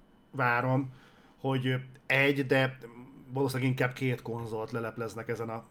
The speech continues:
mostani E hármon. És hogy még jobban várok, hogy tengernyi új játékot.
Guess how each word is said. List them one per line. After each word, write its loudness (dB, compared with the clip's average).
mostani -6
E -6
hármon. 0
És 0
hogy 6
még 6
jobban 4
várok, 4
hogy -2
tengernyi 2
új -2
játékot. -6